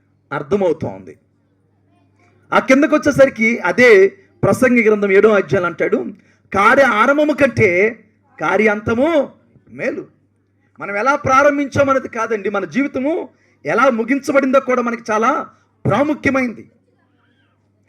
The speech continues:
ఈరోజు చాలామంది జీవితాలు చాలా ఆనందంగా ప్రారంభమైంది, చాలా సంతోషముగా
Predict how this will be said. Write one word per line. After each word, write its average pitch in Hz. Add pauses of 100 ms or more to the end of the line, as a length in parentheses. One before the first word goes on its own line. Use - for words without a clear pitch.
(120)
ఈరోజు 254
చాలామంది 277
జీవితాలు 269 (100)
చాలా 247
ఆనందంగా 285
ప్రారంభమైంది, 240 (680)
చాలా 254
సంతోషముగా 294